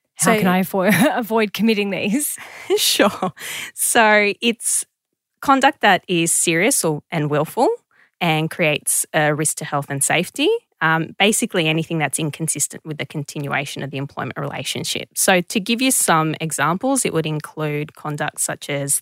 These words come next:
Speaker 2: theft or fraud or being intoxicated at work, engaging in sexual harassment, those types of really serious behaviours.
Speaker 1: What does the law say about the maximum hours that I'm allowed to work in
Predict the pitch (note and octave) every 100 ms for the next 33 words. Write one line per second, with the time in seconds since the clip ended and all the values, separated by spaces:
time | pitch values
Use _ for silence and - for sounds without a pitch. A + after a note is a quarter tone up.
0 | - G#3+ G#3 - - - _ _ _ _
1 | E3 - - E3+ F3 E3+ E3+ E3+ F3+ -
2 | F3 D#3+ D#3 D#3 - F3 - F3+ - E3
3 | D#3+ D#3 - D#3+ D#3+ D#3+ - - _ _
4 | _ _ F#3+ G3 E3 E3 E3 D#3 D#3+ -
5 | - - D#3+ D#3 D#3 F3 - E3+ E3 -
6 | - F3+ F3 - - - D#3 D3+ D3 -
7 | D3+ C#3+ C#3+ - - - - _ _ -
8 | D#3+ D3+ C#3+ D3+ - F#3 - - _ _
9 | _ _ G#3 B3+ D4 A4 - D4+ A3+ G#3+
10 | G#3 G#3 F#3+ F#3+ - G3 F#3 - G3 G3
11 | F#3 - - F#3+ F#3 - E3+ F3+ F#3 F3+
12 | F3+ F3 F3 F3+ E3+ E3+ F#3+ F3 E3+ -
13 | F3 E3+